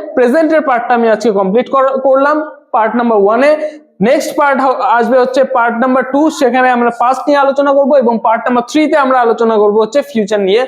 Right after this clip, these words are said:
এবং তিনটা ক্লাসের মধ্যে কিন্তু সম্পূর্ণ টেন্সটা কিন্তু তোমাদের আমি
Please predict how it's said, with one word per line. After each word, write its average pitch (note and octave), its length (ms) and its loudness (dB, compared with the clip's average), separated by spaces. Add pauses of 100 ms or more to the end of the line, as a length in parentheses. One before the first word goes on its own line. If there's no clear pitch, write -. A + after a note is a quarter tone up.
(500)
এবং C#4+ 180 2 (680)
তিনটা E4 440 2
ক্লাসের C4+ 340 0
মধ্যে B3 300 0
কিন্তু B3 140 0 (120)
সম্পূর্ণ A#3 320 0 (140)
টেন্সটা A3 360 -2
কিন্তু G#3+ 220 0
তোমাদের F3 320 0
আমি G#3 100 0